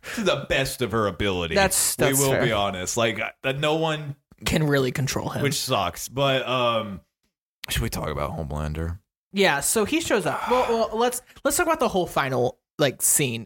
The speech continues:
Speaker 2: Ho-,
Speaker 1: Yeah.
Speaker 2: uh, 'cause I, I, let's get there, 'cause I have notes.
Speaker 1: It's everything out of an X-Men comic,
Speaker 2: Yeah.
Speaker 1: and it's really good.
Speaker 2: So, fucking Kate is all I wrote,
Speaker 1: Uh-huh.
Speaker 2: um,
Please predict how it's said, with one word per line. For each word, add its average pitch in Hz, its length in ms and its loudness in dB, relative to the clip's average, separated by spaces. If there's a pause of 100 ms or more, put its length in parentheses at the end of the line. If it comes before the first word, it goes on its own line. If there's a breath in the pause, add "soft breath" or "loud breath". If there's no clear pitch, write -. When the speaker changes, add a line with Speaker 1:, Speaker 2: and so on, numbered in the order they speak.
Speaker 2:
Ho-, 185 140 6
Speaker 1:
Yeah. 110 140 4
Speaker 2:
uh, 180 140 2
'cause 196 120 0
I, 190 240 4
I, 180 140 2
let's 233 260 2
get - 160 0
there, - 120 -4
'cause - 120 -6
I 156 80 6
have 131 120 2
notes. - 340 0
Speaker 1:
It's 170 160 0
everything 196 500 0
out 139 120 2
of 123 120 0
an 123 100 0
X-Men 101 460 -2
comic, 82 260 2
Speaker 2:
Yeah. 104 80 2
Speaker 1:
and 104 80 2
it's 101 180 -2
really 120 240 2
good. 85 220 -2
Speaker 2:
So, 170 640 2 (580)
fucking 233 400 2
Kate 127 320 0 (100)
is 156 120 2
all 139 160 4
I 139 40 2
wrote, 135 300 -2 (180)
Speaker 1:
Uh-huh. 127 220 2
Speaker 2:
um, 135 380 0